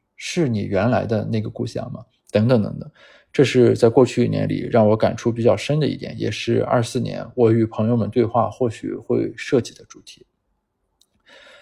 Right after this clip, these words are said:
第二点呢，是关于人如何兼顾使用自己的直觉与逻辑。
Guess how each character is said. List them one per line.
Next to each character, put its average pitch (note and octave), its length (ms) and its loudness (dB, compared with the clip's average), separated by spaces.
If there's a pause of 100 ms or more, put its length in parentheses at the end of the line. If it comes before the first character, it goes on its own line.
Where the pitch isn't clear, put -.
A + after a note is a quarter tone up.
(120)
第 E3+ 80 6
二 E3+ 120 8
点 A2 200 -2
呢， A2 180 -8
是 A2+ 180 0
关 A#2 240 4
于 G#2+ 400 0 (360)
人 A2+ 360 2
如 A#2+ 200 0
何 A2 360 4 (160)
兼 D#3 300 2
顾 C#3+ 140 -2
使 - 260 -4
用 A2+ 180 0
自 A2+ 140 -4
己 A#2 140 -6
的 G#2+ 100 -2
直 A#2 300 -4
觉 G#2+ 320 2
与 G#2+ 420 -6 (100)
逻 G1+ 200 -4
辑。 - 240 -12